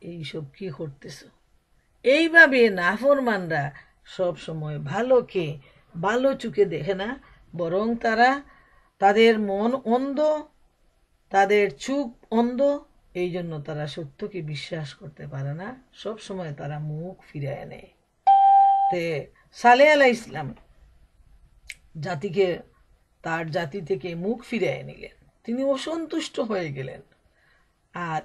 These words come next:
এখন তো সবাই মরে উপুড় হয়ে পড়ে আছে, তিনি তাদের উদ্দেশ্যে বললেন যে, "হে আমার জাতি, আমি আমার বাণী, আমার দায়িত্ব, আমার হক, আল্লাহ আমাকে যে জন্য পাঠিয়েছেন,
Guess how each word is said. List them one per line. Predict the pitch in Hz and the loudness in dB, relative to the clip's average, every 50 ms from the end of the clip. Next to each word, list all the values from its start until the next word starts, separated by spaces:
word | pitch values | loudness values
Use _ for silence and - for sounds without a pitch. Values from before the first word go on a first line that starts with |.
| _ - | _ -12
এখন | 156 143 202 196 196 185 | -12 -10 -10 -10 -10 -10
তো | - 190 | -8 -8
সবাই | 180 - 202 202 202 226 233 233 240 233 | -6 -4 -4 -2 0 4 6 6 6 4
মরে | 226 214 202 190 185 185 190 202 | 2 0 -2 -2 0 2 2 2
উপুড় | 202 185 135 - 196 190 196 | 2 0 -4 -8 -8 -6 -4
হয়ে | 185 196 185 185 175 165 | -4 -2 -2 -2 -4 -6
পড়ে | 143 - 165 170 175 180 | -8 -8 -6 -4 -2 -2
আছে, | 170 165 156 - 208 220 262 - - _ _ _ _ _ _ _ - | -4 -4 -4 -4 -4 -4 -4 -6 -10 _ _ _ _ _ _ _ -16
তিনি | - 165 160 156 143 | -12 -10 -8 -8 -6
তাদের | 147 160 143 143 147 143 | -6 -6 -6 -6 -6 -6
উদ্দেশ্যে | 143 147 139 143 151 151 143 - - 160 143 | -6 -8 -8 -8 -8 -8 -10 -8 -10 -10 -10
বললেন | 147 156 147 143 156 160 160 165 160 151 | -10 -10 -10 -10 -10 -12 -14 -14 -14 -12
যে, | 143 147 | -10 -10
"হে | 139 165 | -10 -10
আমার | 156 160 - - - 190 185 151 | -10 -10 -12 -12 -14 -14 -14 -14
জাতি, | 139 170 160 143 - 190 196 196 180 170 160 _ _ _ _ _ _ _ _ _ _ _ _ _ _ _ _ _ _ _ _ _ _ _ _ _ _ - | -14 -12 -14 -12 -12 -12 -12 -12 -12 -14 -16 _ _ _ _ _ _ _ _ _ _ _ _ _ _ _ _ _ _ _ _ _ _ _ _ _ _ -2
আমি | 233 254 285 302 294 | -2 0 2 4 4
আমার | 277 262 226 220 214 196 | 4 6 4 4 2 0
বাণী, | 180 170 180 175 170 175 185 185 175 165 | 0 0 -2 -2 -2 -4 -6 -8 -8 -8
আমার | 156 190 220 269 285 285 226 | -6 -4 0 0 0 0 0
দায়িত্ব, | 190 214 185 190 180 143 - _ _ - 220 202 | 0 0 0 0 -2 -4 -10 _ _ 0 0 0
আমার | 175 180 196 220 233 240 202 - - | 0 0 -2 -2 -2 -2 -2 -4 -4
হক, | 180 196 226 247 233 233 - - - _ _ | 0 4 6 6 4 4 -2 -14 -20 _ _
আল্লাহ | - 180 190 190 214 247 277 | -8 -6 -4 -2 -2 0 0
আমাকে | 285 269 262 262 233 240 247 | 0 -2 -2 -4 -6 -6 -6
যে | 196 240 247 | -4 -2 -2
জন্য | 240 262 269 269 269 269 - | -2 -2 -2 -2 -2 -2 2
পাঠিয়েছেন, | 254 277 277 277 294 294 277 233 - - 156 - | 2 2 2 2 0 2 2 2 2 0 -6 -12